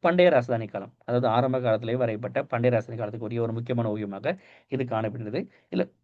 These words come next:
முக்கியமான விடயங்கள், இந்த ஓவியத்தை மதிப்பீடு செய்யும்போது பாருங்க, இதுல மொத்தம் ஆறு வாத்துக்கள் காட்டப்பட்டிருக்கு.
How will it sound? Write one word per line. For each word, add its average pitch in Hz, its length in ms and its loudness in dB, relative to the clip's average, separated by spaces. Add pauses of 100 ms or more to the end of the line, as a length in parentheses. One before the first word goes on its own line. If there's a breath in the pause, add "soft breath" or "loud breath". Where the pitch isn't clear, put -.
(1080)
முக்கியமான 139 320 6
விடயங்கள், 180 260 8
இந்த 151 120 6
ஓவியத்தை 196 240 8
மதிப்பீடு 233 340 2
செய்யும்போது 151 360 -2
பாருங்க, 131 460 6
இதுல - 180 -6
மொத்தம் 170 260 4
ஆறு 180 260 6
வாத்துக்கள் 165 360 2
காட்டப்பட்டிருக்கு. - 520 -6